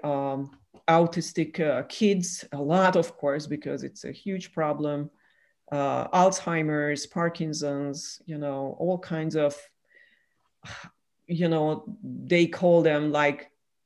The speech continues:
science started to, to put these different kind of diseases under one, you know, roof, which is the autoimmune diseases. But basically what they say, and this is,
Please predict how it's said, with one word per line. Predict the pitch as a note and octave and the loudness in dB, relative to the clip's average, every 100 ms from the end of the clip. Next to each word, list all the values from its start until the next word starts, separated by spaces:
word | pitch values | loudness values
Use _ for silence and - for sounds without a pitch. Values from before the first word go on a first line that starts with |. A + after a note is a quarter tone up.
| _ _ _ _ _ _ _ | _ _ _ _ _ _ _
science | - - D#3 F3+ D#3+ D#3+ | -8 2 4 4 2 0
started | - D#3+ E3 E3 | 2 4 4 2
to, | E3+ D#3+ D3+ D#3 - | 0 0 2 0 -4
to | D#3+ D#3 D3+ - - - | -2 0 -2 -4 -16 -6
put | - G3 D#3+ | 2 2 2
these | F#3 F3 D#3+ - | 2 4 2 0
different | - F3 G3+ G3 F3 E3+ | -6 -2 0 2 2 2
kind | E3+ E3+ | 0 2
of | D#3+ | 2
diseases | E3+ D3 E3 F3 D3+ D#3 D3 D#3 - - _ - | 0 0 2 2 2 0 0 -4 -12 -18 _ 0
under | E3+ F3 D#3+ | 4 6 4
one, | D3 E3 F3 E3+ E3+ - _ _ | 4 4 4 4 0 -6 _ _
you | - E3+ | 0 2
know, | D#3 D3+ D3+ - | 2 2 0 0
roof, | D#3+ F#3 D#3+ D3+ | 4 6 6 4
which | D3 D3 D#3 | -4 -4 -2
is | D3 C#3+ | -2 0
the | D#3 D3 | 0 2
autoimmune | D#3 D#3 D#3 D3+ D#3 D#3 D3 | 0 0 -2 0 0 0 0
diseases. | D3+ D#3+ F3+ C#3+ D3 | 0 4 4 4 -2
But | C#3 D3+ D3 | -2 -4 0
basically | F#3 G3+ A#3+ F3 E3 D#3+ | 4 4 4 0 0 0
what | D#3 D3+ | 2 0
they | D3+ C#3+ | -2 -2
say, | D3 - B3 F3+ D#3 D#3 D3 | -4 0 2 2 0 -2 -2
and | D#3 D3+ | -2 0
this | G#3+ - | 0 0
is, | F3+ E3+ F3+ | 0 0 -4